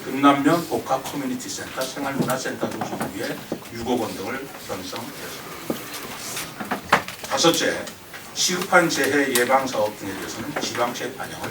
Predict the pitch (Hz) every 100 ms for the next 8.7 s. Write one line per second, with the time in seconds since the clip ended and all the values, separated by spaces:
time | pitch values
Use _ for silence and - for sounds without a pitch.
0 | - - - - - - - - - -
1 | - - - - - - - - 147 160
2 | 160 156 151 147 160 151 147 127 107 -
3 | - 107 135 - - - - - - -
4 | - - 180 165 - 123 123 135 160 139
5 | 98 92 - - - - - - 143 147
6 | 123 117 262 262 - - 120 - - -
7 | - - - - - - - - - -
8 | 123 127 170 165 127 120